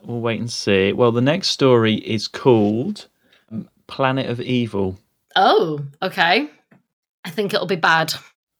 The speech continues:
Speaker 1: Yeah, bad things will happen.
Speaker 2: Yeah.
Speaker 1: <laughs>
Speaker 2: That's my thought.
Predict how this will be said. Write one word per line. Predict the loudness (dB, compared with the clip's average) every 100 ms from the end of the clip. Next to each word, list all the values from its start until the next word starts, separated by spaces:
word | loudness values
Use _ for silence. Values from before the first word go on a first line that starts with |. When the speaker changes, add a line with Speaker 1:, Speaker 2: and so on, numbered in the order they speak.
| -6 -2
Speaker 1:
Yeah, | 0 0 -2 -2
bad | 0 0 0
things | -4 -4 -2
will | 2
happen. | 0 0 -8 -8 -12 -10 -4
Speaker 2:
Yeah. | 0 0 0 -2 -4 -4 -6 -6 -6
Speaker 1:
<laughs> | -6 -8 -10 -10 -10 -12 -12 -14 _ _ _ _ _ _ _ _
Speaker 2:
That's | -4 -2 -4
my | -2 -2 -2 -8 -12 _ _
thought. | -12 -6 -6 -6 -10